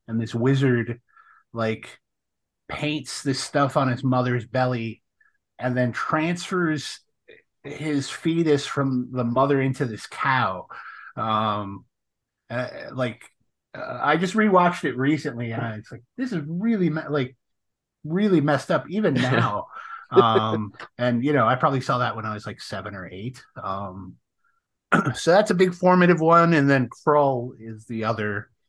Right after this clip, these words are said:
Speaker 1: big formative one, which is, uh, you know, mostly notable 'cause it has the glaive, um, which is, like, the coolest weapon in a movie ever.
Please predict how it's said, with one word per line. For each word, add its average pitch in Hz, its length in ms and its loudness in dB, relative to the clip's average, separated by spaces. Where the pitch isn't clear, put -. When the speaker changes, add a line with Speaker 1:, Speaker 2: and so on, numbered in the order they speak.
Speaker 1:
big 107 220 -4
formative 101 500 -6
one, 95 520 -10
which 107 220 -14
is, 104 240 -14
uh, 95 440 -10
you 110 120 -2
know, 90 320 -4
mostly 127 480 0
notable 110 420 -4
'cause 107 160 -8
it 98 80 -8
has 101 220 -6
the 92 220 -14
glaive, 104 580 -6
um, 92 600 -4
which 104 200 -10
is, - 240 -14
like, - 220 -6
the 117 100 -4
coolest 104 580 -6
weapon 104 500 -6
in 104 120 -12
a 101 60 -10
movie 95 420 -12
ever. 107 420 -8